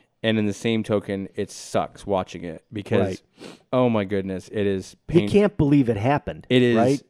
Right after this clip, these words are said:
Speaker 1: it is gut, it is, it just tears at your inside, the, how these people were affected.
Speaker 2: Right.
Speaker 1: When you have the father on the ground and his kid's face is bloodied in the stroller.
Speaker 2: And you can't believe it doesn't happen more.
Speaker 1: Yeah, I
Speaker 2: Because
Speaker 1: mean
Speaker 2: this was not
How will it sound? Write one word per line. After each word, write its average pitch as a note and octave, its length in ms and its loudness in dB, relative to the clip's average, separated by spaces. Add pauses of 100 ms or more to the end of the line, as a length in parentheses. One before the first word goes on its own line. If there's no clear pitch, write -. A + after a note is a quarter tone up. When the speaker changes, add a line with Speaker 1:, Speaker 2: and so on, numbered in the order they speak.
(160)
Speaker 1:
it B2 160 2
is A2+ 180 2
gut, A#2 520 2
it A#2+ 160 0
is, G#2+ 420 -2 (120)
it A2+ 180 -4
just C#3+ 320 -2 (200)
tears A#2 440 4
at F#2+ 160 -6
your G2 80 0
inside, F#2 680 -4
the, G2+ 160 -6
how G#2 200 0
these G2+ 180 -2
people F#2+ 300 -6
were F2+ 180 -2
affected. F2+ 640 -8 (140)
Speaker 2:
Right. F#2+ 320 -12
Speaker 1:
When G#2+ 120 0
you G#2 120 2
have G2+ 240 2
the G2+ 60 -4
father A2+ 460 2
on G#2 120 2
the G2+ 60 -4
ground G2 540 -2
and F#2+ 100 -6
his G2 140 -8
kid's G#2 380 -4
face G2 360 -4
is F#2+ 120 -6
bloodied F#2 580 -2
in F#2 120 -4
the F#2+ 80 -4
stroller. F#2+ 760 2 (360)
Speaker 2:
And E3 120 6
you F#3 60 4
can't A3+ 260 4
believe G#3+ 200 4
it G3 60 6
doesn't E3 240 4
happen D3 340 2
more. B2+ 520 0 (240)
Speaker 1:
Yeah, G#2 280 0
I - 20 -8
Speaker 2:
Because D#3 320 2
Speaker 1:
mean G#2 160 2
Speaker 2:
this - 180 4
was D#3+ 200 2
not D3 460 2